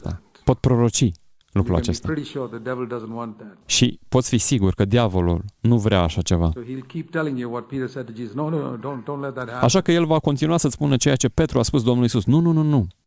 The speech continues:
Speaker 1: Nu lăsa ca acest lucru să ți se întâmple.”
Speaker 2: Assert yourself, man.
Speaker 1: Apără-te pe tine însuți, omule.
Speaker 2: You have your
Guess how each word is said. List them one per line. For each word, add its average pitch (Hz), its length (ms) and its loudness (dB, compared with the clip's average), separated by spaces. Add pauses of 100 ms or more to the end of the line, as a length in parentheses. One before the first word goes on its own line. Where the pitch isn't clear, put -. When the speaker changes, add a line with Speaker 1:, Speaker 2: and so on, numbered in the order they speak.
Speaker 1:
Nu 131 180 4
lăsa 156 220 2
ca 131 100 0
acest 117 220 0
lucru 120 180 2
să 113 160 2
ți 113 120 0
se 110 140 2
întâmple.” 95 380 0
Speaker 2:
Assert 190 340 -6
yourself, 127 440 -10
man. 120 280 -16 (200)
Speaker 1:
Apără-te 143 480 2
pe - 100 0
tine 139 220 0
însuți, 135 300 -2
omule. 113 400 2 (340)
Speaker 2:
You 117 160 -10
have 139 200 -8
your 131 120 -6